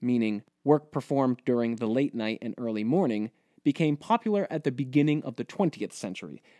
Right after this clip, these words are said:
probably as a metaphor for the delirium, loneliness, and inactivity of working after hours, and the idiom saved by the bell, meaning saved by a last-minute intervention, derives from American boxing.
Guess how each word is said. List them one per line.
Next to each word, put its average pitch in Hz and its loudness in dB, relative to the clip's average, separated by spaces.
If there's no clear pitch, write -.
probably 135 4
as 117 -4
a 104 -2
metaphor 117 0
for - -8
the 107 -4
delirium, 113 -2
loneliness, 110 -2
and 110 -6
inactivity 131 -2
of 117 -8
working 104 -4
after 90 -14
hours, 101 -2
and 143 6
the 135 0
idiom 165 6
saved 143 0
by 120 0
the 110 -4
bell, 147 -2
meaning 120 0
saved 123 0
by 113 0
a 95 -2
last-minute 107 -4
intervention, 127 -2
derives 180 2
from 147 -2
American 107 -2
boxing. 131 -4